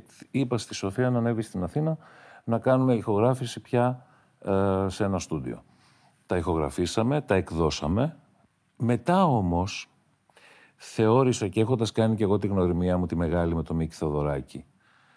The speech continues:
ε, θεώρησα ότι η φωνή θα μπορούσε να πάει προς τα εκεί. Και κάναμε τότε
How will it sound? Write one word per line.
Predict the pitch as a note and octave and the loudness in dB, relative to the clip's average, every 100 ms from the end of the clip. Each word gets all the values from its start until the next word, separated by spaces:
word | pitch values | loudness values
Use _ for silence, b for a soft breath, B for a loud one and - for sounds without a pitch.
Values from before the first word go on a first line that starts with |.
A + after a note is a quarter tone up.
| b b | b b
ε, | - G2+ E2+ _ _ - _ _ _ _ _ _ - - | -6 -4 -6 _ _ -20 _ _ _ _ _ _ -20 -20
θεώρησα | - C3+ D3 D#3 - | -2 2 4 2 0
ότι | E3 B2 | -2 -4
η | |
φωνή | - A2 G2 G2+ A#2+ | 0 2 4 2 2
θα | B2+ | 0
μπορούσε | G#2+ F#2+ G2 G2+ A2+ G#2+ - - | 0 2 0 0 0 -2 -4 -8
να | E2+ E2+ E2 - _ _ _ | -4 -2 -2 -6 _ _ _
πάει | G2 F#2 | -2 -2
προς | F#2 F2 | -4 -6
τα | D#2+ | -6
εκεί. | D2+ - D2 C2 b b b b b b _ | -6 -6 -10 -10 b b b b b b _
Και | - G#2 | -6 -4
κάναμε | B2+ C#3 D3 C3 A#2 G#2 G2 | 0 2 4 4 4 4 2
τότε | A2+ A2+ B2 | 2 2 2